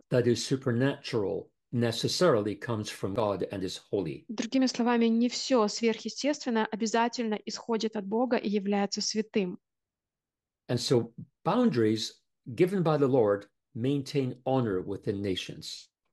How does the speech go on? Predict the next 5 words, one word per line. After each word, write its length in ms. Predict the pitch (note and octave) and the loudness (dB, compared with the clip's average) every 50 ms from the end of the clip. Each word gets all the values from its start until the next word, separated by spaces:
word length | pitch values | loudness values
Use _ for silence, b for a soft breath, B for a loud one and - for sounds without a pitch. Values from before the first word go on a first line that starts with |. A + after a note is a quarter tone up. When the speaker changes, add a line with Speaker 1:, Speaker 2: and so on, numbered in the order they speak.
| _ _ _ - | _ _ _ -4
Speaker 2:
Границы, 480 | A3 B3+ B3 A#3 B3 D#4+ D#4+ - - | 0 2 2 4 4 2 2 0 -2
которые 420 | - - A#3 - - A#3+ A3+ A#3 A3 | -2 -2 -4 -2 -2 0 2 2 0
установлены 580 | A3+ - - - A3+ A#3 A#3 A3 G#3+ A3 G#3+ | 0 -2 -4 -4 -2 0 0 0 0 -2 -4
Богом, 500 | G3+ A#3 B3+ D4 D#4 C4+ C#4 A#3 G#3+ G#3+ - | -4 -2 -2 -2 -2 0 0 0 0 -2 -4
обеспечивают 800 | - A3+ G#3 A3+ G#3 - - B3+ C4+ C4+ - - A3+ A#3 A#3 A#3 | -6 -6 -4 -6 -6 -4 -4 -4 -2 -2 -4 -4 -2 -2 -2 -2